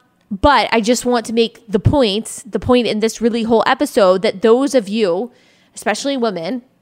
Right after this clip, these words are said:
who, like me, are initially thrown off, we're initially perturbed. Like, we don't really like these verses. We don't really like this idea. The, the verses that say that you need to be quiet in church, you can't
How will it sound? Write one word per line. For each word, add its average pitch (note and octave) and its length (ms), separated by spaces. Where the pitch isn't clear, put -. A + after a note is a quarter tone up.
who, C#4 240
like A#3 300
me, A3+ 460
are B3 160
initially C#4+ 500
thrown B3 360
off, - 320
we're A#3+ 100
initially C#4 380
perturbed. B3+ 460
Like, G3 160
we A3 80
don't C4 200
really C4 200
like A3 440
these A#3+ 220
verses. A3+ 360
We G#3+ 100
don't A#3 160
really A#3+ 260
like A#3+ 340
this B3 200
idea. A3+ 560
The, G#3+ 500
the F#3 80
verses A#3 380
that - 180
say A#3+ 180
that A3 140
you G#3 80
need A3 160
to G#3+ 60
be G3+ 100
quiet A#3+ 460
in A#3 100
church, - 500
you G3 100
can't G3+ 320